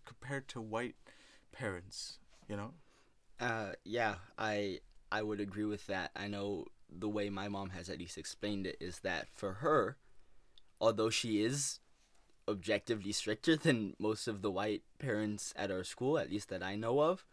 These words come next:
Speaker 2: she doesn't feel like she's actually being that strict because she's, of course,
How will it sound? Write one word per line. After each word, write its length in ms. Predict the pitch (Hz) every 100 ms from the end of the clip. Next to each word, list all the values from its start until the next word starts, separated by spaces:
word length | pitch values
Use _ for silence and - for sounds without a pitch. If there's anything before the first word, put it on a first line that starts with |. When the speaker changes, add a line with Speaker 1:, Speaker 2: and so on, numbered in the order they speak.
| - - - - -
Speaker 2:
she 240 | - 127
doesn't 360 | 120 120 110 -
feel 300 | - 117 123
like 180 | 117
she's 220 | - 110 98
actually 400 | - - 104 90
being 400 | 98 101 120 113
that 280 | 117 131 -
strict 520 | - - 151 - - - _ _ _
because 260 | 107 - 98
she's, 280 | - 107
of 120 | 104 -
course, 420 | 104 101 -